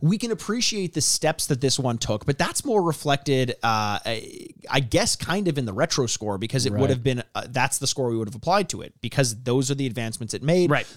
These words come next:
Speaker 1: Therefore, it's a three or a four out of four. Instead of what we're going to be giving it this week, you gave it a two and a half. I'm kinda right there with you, to be honest.
Speaker 2: Yeah.
Speaker 1: I enjoyed playing it. It reminded me that I do enjoy baseball games.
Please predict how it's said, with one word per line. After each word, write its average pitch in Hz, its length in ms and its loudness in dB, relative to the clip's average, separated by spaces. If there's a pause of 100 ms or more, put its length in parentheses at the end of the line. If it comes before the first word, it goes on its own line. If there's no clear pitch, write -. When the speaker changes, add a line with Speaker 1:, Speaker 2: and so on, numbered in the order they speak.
Speaker 1:
Therefore, 131 420 2
it's 123 140 2
a 120 160 2
three 123 380 -2
or 123 140 -2
a 123 40 -4
four 123 300 0
out 98 100 0
of 90 80 -4
four. 90 240 -4
Instead 131 240 0
of 127 120 0
what 135 140 0
we're 135 120 -2
going 147 220 0
to 156 40 2
be 139 100 0
giving 120 200 0
it 107 100 -4
this 123 160 0
week, 120 160 -2
you 127 80 -4
gave 131 160 0
it 120 60 -4
a 110 40 -6
two 127 160 -4
and 120 80 -4
a 113 40 -4
half. 120 480 -6
I'm 156 100 2
kinda 202 440 2
right 139 280 2
there 131 140 2
with 123 240 0
you, 113 80 0
to 104 80 -2
be 110 100 -2
honest. 107 340 -4 (140)
Speaker 2:
Yeah. 151 160 0
Speaker 1:
I 196 60 4
enjoyed 214 400 2
playing 175 260 0
it. - 100 -14 (100)
It 185 100 -4
reminded 185 420 0
me 190 140 -2
that 156 160 2
I 143 80 2
do 143 260 2
enjoy 131 320 2
baseball 104 440 -2
games. 73 280 -8